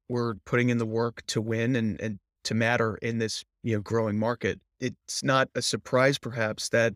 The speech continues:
funds one through three tend to outperform later funds and, and vintages. And I think for founders, the type of leverage that you can get from somebody that, that has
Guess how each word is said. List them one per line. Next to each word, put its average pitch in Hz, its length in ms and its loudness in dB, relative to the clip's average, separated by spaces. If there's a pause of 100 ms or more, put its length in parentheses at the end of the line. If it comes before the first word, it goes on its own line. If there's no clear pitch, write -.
(100)
funds 120 340 0
one 120 200 0
through 120 180 -4
three 131 420 2
tend 117 280 -4
to - 80 -4
outperform 120 960 0 (460)
later 123 480 2
funds 127 460 0
and, 120 200 -2
and 120 180 -4
vintages. 143 640 -6 (240)
And 127 100 2
I 117 60 2
think - 240 -2
for 120 580 2
founders, 127 800 2 (680)
the 123 120 -2
type 147 300 2
of 117 120 -2
leverage 123 360 4
that 101 80 -6
you 113 100 -2
can 120 180 0
get 117 220 2
from 117 180 -6
somebody 113 360 0
that, 117 180 0 (520)
that 117 120 0
has 120 440 2